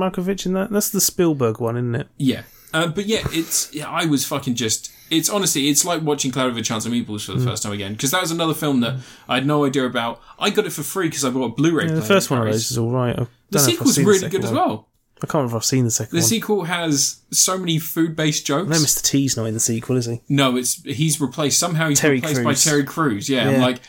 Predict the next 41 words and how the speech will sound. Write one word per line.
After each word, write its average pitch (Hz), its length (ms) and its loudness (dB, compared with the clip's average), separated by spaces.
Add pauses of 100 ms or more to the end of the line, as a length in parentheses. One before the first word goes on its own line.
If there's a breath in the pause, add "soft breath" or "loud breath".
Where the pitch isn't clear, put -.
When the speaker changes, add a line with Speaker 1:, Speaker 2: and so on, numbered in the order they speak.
(140 loud breath)
Speaker 2:
that's 311 120 0
kind 262 300 2
of 196 80 2
a 185 60 2
glow-up. 127 420 -2 (180)
<laughs> - 160 -12
Speaker 1:
Yeah. 147 420 4 (280 soft breath)
Why 151 180 0
Speaker 2:
Um, 233 140 6
Speaker 1:
would 175 140 2 (180)
Mister 160 360 0
F-, - 300 -10
T 180 300 2
not 117 180 0
be 117 140 2
available? 110 480 2
Speaker 2:
One 170 240 0
of 165 80 2
my 160 180 2
favourite 165 300 0
Speaker 1:
What's 151 100 2
Speaker 2:
things 139 60 2
Speaker 1:
Mister 143 240 2
T 170 340 2
doing? 131 380 2
Speaker 2:
One 143 100 2
of 151 80 2
my 151 40 0
favourite 156 180 0
things 147 160 0
about 139 180 0
the 160 160 -2
s-, - 80 -8
the 127 80 0
first 135 220 -2
one, 131 100 0
James 147 220 0
Caan 139 320 2
is 135 140 0
the 113 100 -2
dad. 131 340 -2